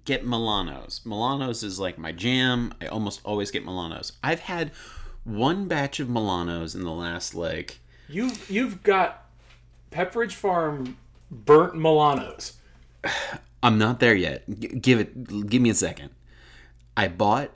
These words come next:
Speaker 1: a cookie I've never had before because I was interested
Speaker 2: What
Speaker 1: in
Speaker 2: a
Speaker 1: it.
Speaker 2: weird fucking cookie, man. Milano. For
Speaker 1: Oh,
Speaker 2: that to be
Speaker 1: no.
Speaker 2: your cookie.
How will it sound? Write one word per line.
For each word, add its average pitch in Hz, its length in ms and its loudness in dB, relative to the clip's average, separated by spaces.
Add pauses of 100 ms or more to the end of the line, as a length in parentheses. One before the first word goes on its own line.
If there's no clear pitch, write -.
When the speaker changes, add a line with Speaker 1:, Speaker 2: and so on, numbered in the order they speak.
(120)
Speaker 1:
a - 80 -4
cookie 147 400 0
I've 92 120 -6
never 98 220 -2
had 98 340 -8
before 82 640 -6 (240)
because 92 300 -4
I 90 80 -2
was 90 200 -6
interested 101 520 -6
Speaker 2:
What 311 100 2
Speaker 1:
in 294 60 2
Speaker 2:
a 196 80 -2
Speaker 1:
it. 127 80 -8 (180)
Speaker 2:
weird 190 380 2
fucking 175 380 -6
cookie, 156 380 -4
man. 101 320 -14
Milano. 117 680 -8
For 117 60 0
Speaker 1:
Oh, 113 160 6
Speaker 2:
that - 180 2
to 92 100 2
be - 60 2
Speaker 1:
no. 104 60 0
Speaker 2:
your 131 160 4
cookie. - 500 -4